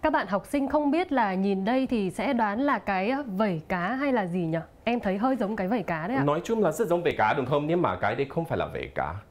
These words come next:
Speaker 2: Cái đấy là vẩy của con bướm.
Speaker 1: À, con bướm mà cũng có vẩy ạ?
Speaker 2: <laughs> À, đúng rồi. Con bướm có vẩy, nhưng mà cái vẩy của con bướm thường thường mình không nhìn thấy được.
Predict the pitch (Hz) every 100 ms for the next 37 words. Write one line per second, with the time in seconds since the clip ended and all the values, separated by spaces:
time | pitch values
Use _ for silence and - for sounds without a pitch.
0 | - - - - - 113 131 131 135 87
1 | 71 80 98 101 76 78 - 73 - 107
2 | 98 92 92 - - - - - - -
3 | 240 262 269 254 247 214 240 254 - 208
4 | 202 208 160 - 135 147 180 170 160 -
5 | 113 127 190 165 147 - - - - 202
6 | 185 180 170 170 135 123 92 - 151 175
7 | 117 104 151 175 151 107 - 90 156 123
8 | 135 - 101 98 85 80 139 110 82 -
9 | 104 -